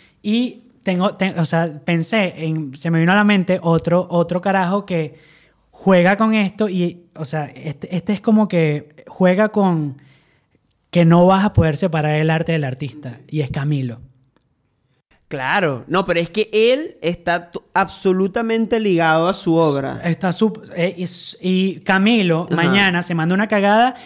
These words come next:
Speaker 1: y se le acaba la carrera.
Speaker 2: Claro, pero yo digo, no solamente que está, o sea, totalmente ligado, sino que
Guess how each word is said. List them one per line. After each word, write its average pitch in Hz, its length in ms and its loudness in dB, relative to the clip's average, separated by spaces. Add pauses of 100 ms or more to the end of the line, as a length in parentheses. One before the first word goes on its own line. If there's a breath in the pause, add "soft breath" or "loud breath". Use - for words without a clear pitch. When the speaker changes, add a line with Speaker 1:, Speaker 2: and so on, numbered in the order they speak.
Speaker 1:
y 196 100 -2
se 196 120 2
le 190 60 4
acaba 180 260 2
la 226 100 4
carrera. 160 560 2
Speaker 2:
Claro, 196 280 2
pero 175 260 -2
yo 190 180 2
digo, 208 200 -2
no 196 160 0
solamente 254 520 -2
que 233 100 -6
está, 226 520 -4 (640)
o 175 80 0
sea, 170 260 -2
totalmente 175 500 -2
ligado, 180 500 0
sino 165 440 -2
que 202 440 -2